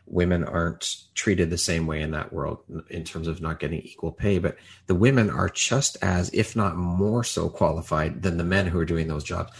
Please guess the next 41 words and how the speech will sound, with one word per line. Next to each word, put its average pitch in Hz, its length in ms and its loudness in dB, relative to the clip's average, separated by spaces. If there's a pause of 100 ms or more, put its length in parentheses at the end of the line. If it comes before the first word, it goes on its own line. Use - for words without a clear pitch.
So - 160 2
why 113 300 0
in 143 300 -2
the 95 60 0
hell 98 600 -2 (240)
are 98 80 -2
women 95 320 2
not 107 240 -2
getting 87 200 0
equal 85 240 -2
pay? 98 140 0 (280)
Fuck, - 320 -6
they 123 100 4
should 113 160 2
be 110 80 4
getting 110 240 2
more 113 200 2
money 82 420 2
than 90 120 2
the 87 80 0
men, 82 300 0 (140)
than 101 100 2
half 92 240 0
the 90 80 0
men 82 180 2
doing 82 220 2
the 78 60 0
jobs 78 320 -2
they 78 100 -2
do. 76 260 -4 (180)
It's - 180 -2
ridiculous. - 680 0 (200)
Because 120 380 2
of 87 240 2 (380)
women 87 320 4
being 143 340 8
able 90 260 2
to 90 120 -2
do 80 200 2
it 78 80 2
all - 340 -4